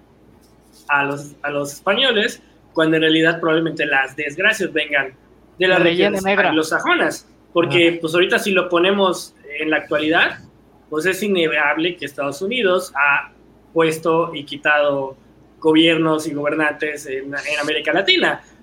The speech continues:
Speaker 1: Entonces, como que, oye, pues, yo no veo a España aquí fregándonos, veo a los anglosajones.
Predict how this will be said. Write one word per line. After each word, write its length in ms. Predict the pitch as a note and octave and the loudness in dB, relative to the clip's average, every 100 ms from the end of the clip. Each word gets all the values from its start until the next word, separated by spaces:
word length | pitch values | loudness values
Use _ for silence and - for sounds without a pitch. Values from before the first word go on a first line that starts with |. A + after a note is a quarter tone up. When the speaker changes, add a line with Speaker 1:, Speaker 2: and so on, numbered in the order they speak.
| - - | -16 -8
Speaker 1:
Entonces, 600 | D3+ - E3 E3 D#3 - | -8 0 2 2 -4 -6
como 200 | D#3+ D3+ | -4 -4
que, 140 | - D3+ | -4 -2
oye, 220 | E3+ G3 | 4 2
pues, 260 | - - - _ _ _ | 2 -10 -20 _ _ _
yo 120 | F3+ | -2
no 100 | F#3 | 2
veo 120 | F3 F3 | 4 4
a 40 | |
España 380 | E3+ D#3+ D#3+ D#3 | 2 -2 -2 -4
aquí 400 | D3+ D#3+ D3+ D3 _ - | -6 -8 -8 -12 _ -8
fregándonos, 720 | D3 E3+ C4 A3 F3 E3 - | -4 -2 -2 -2 -2 -4 -6
veo 460 | E3 F3 D#3 C#3+ - | -2 0 0 -4 -8
a 80 | D3+ | -10
los 180 | D3 C#3 | -8 -10
anglosajones. 760 | C#3 C3+ C#3+ D3+ A3 F#3+ - | -10 -10 -12 -10 -6 -6 -8